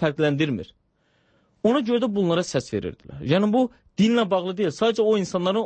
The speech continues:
onları özlərindən görməsi ilə bağlı idi. İkinci bir məsələni deyim. Məsələn, deyək ki, həmin dövrdə, e, bir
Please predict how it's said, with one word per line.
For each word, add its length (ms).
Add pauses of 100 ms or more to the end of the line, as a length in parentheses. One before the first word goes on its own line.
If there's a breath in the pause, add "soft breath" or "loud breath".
(120)
onları 360
özlərindən 480
görməsi 400
ilə 200
bağlı 320
idi. 120 (300 loud breath)
İkinci 380
bir 120
məsələni 440
deyim. 240 (540 loud breath)
Məsələn, 300
deyək 240
ki, 80
həmin 320
dövrdə, 480 (480 soft breath)
e, 220 (180)
bir 240